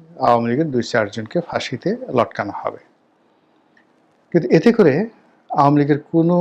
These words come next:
আহ, বন্দী যারা আছেন, তাদের মধ্যে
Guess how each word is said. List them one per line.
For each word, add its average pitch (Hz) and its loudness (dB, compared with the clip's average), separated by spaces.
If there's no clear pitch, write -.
আহ, 233 -6
বন্দী 113 -2
যারা 113 2
আছেন, - -10
তাদের 143 4
মধ্যে 139 2